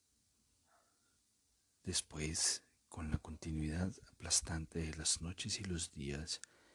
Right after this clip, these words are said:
y aliarse a la continuidad, pegándose a ella con todo el cuerpo,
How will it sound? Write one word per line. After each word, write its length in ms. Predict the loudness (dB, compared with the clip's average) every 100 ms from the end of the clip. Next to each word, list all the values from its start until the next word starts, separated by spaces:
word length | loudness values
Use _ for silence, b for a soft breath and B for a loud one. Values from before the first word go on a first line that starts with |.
| B B B B B B -12
y 100 | -4
aliarse 460 | -2 2 4 6 4
a 40 |
la 100 | 0
continuidad, 840 | -6 -8 -4 -2 -2 0 0 -2 -6 -20 _ _ _ _ _ -4
pegándose 560 | -2 0 0 0 2
a 100 | 0
ella 300 | 0 0 -2
con 240 | -4 -6 -6
todo 260 | -6 -4
el 120 | -6 -4
cuerpo, 500 | -8 -8 -10 -12